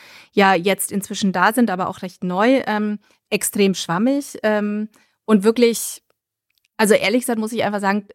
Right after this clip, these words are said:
absolut lächerlich, ähm, was da von den Vereinen gefordert wird, weil das einfach noch überhaupt nicht dem Stand der Technik und dem, was heute eigentlich erforderlich wäre, entspricht. Das heißt, äh, das ist nicht überraschend, dass eben nur ein kleiner Teil der Vereine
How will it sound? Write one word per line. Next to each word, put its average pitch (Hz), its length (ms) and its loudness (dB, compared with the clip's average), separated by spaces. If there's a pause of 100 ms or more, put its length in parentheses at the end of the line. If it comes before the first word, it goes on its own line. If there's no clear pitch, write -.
(140)
absolut - 340 -2
lächerlich, 180 720 0
ähm, 190 260 0
was 190 200 -4
da 190 160 -4
von 190 140 -6
den 190 80 -4
Vereinen 190 580 -4 (220)
gefordert 208 580 0
wird, 214 340 -2
weil 196 140 2
das 202 180 0
einfach 202 300 -2
noch 190 220 -2
überhaupt 208 460 2
nicht 214 180 -2
dem 202 100 2
Stand 202 400 -4
der 196 120 -4
Technik 208 420 -4 (260)
und 208 200 4
dem, 214 120 6
was 202 200 -2
heute 208 320 0
eigentlich 202 300 -2
erforderlich 196 580 -4
wäre, 180 260 -4
entspricht. - 600 -10 (400)
Das 208 160 0
heißt, 202 360 0
äh, 202 200 2
das 208 180 -2
ist - 220 -6
nicht 220 180 -2
überraschend, 220 800 0
dass 208 160 -2
eben 214 180 -4
nur 214 80 -2
ein 196 120 -2
kleiner 220 340 -2
Teil 202 240 -6
der 202 100 -4
Vereine 190 600 -4